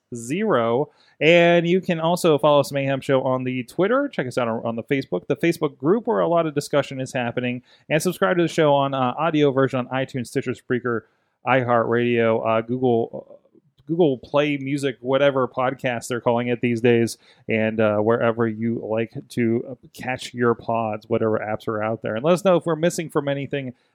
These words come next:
where you like to listen to or watch your podcasts, and we'll try to get there too. And check out video versions on the Facebook and the YouTube page, where we are streaming a bit, but the chat room where a lot of the action is happening is on, uh, the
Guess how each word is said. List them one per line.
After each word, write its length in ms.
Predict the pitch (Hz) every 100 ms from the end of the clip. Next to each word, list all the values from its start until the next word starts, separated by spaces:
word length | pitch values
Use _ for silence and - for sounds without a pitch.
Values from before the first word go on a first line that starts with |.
| -
where 100 | 127
you 100 | 127
like 160 | 123 123
to 60 |
listen 260 | 120 117 120
to 120 | 120
or 100 | 113
watch 260 | 107 113 -
your 80 | 117
podcasts, 560 | 113 107 117 107 - - _ -
and 120 | 110
we'll 80 | 113
try 160 | 120 113
to 80 |
get 220 | 110 110 107
there 180 | 107
too. 180 | 107 113
And 100 | 113
check 140 | 151 139
out 120 | 123
video 260 | 139 135
versions 360 | 123 127 123 117
on 180 | 123 123
the 180 | 120 -
Facebook 400 | 131 123 127 117 - _ _
and 120 | 123 120
the 40 |
YouTube 380 | 123 156 135 110
page, 420 | 110 101 107 - _ -
where 200 | 131 147
we 160 | 180
are 220 | 190 180 170
streaming 640 | - - 208 285 254 190
a 60 |
bit, 340 | 135 139 143 -
but 100 | 127
the 100 | 127
chat 320 | - 143 143
room 200 | 139 135
where 100 | 123
a 60 | 117
lot 180 | 127 135
of 80 |
the 120 | 127 127
action 340 | 120 - 131
is 80 | 117
happening 440 | 123 120 123 117 - _ _
is 400 | 135 143 143 135 139
on, 480 | 135 131 127 131 127
uh, 540 | - 120 120 120 120
the 280 | 120 120